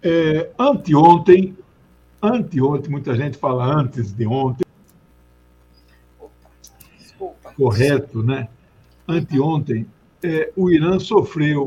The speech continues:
Speaker 1: um ataque. Hoje você não so-, um país não sofre ataque por invasão do seu espaço aéreo com os famosos caças supersônicos. Não precisa isso. Eles mandam do-, drones, né? É, é, é, sorrateiros,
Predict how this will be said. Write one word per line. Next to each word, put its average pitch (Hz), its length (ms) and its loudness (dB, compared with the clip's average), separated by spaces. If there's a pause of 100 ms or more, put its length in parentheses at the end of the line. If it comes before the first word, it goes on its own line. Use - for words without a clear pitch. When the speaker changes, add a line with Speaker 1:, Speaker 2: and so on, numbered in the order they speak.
Speaker 1:
um 135 160 -8
ataque. 143 540 -6
Hoje 160 240 0
você 185 400 0
não 190 180 0
so-, 160 420 -6
um 135 120 -6
país 147 340 -2
não 160 160 -4
sofre 135 400 -2
ataque 139 420 -4
por 165 220 -2
invasão 147 600 -2
do 127 100 -8
seu 135 240 -4
espaço 120 540 -4
aéreo 127 400 0 (560)
com 165 180 -2
os 165 140 0
famosos 147 640 0
caças 139 600 0
supersônicos. 120 840 -6
Não 135 140 -4
precisa 139 520 -4
isso. 117 340 -2 (420)
Eles 233 280 -4
mandam 185 480 2
do-, 170 340 0
drones, 180 840 0 (240)
né? 180 320 -4 (480)
É, 147 100 -2
é, 120 1300 0
é, 107 60 -10
sorrateiros, 175 1200 0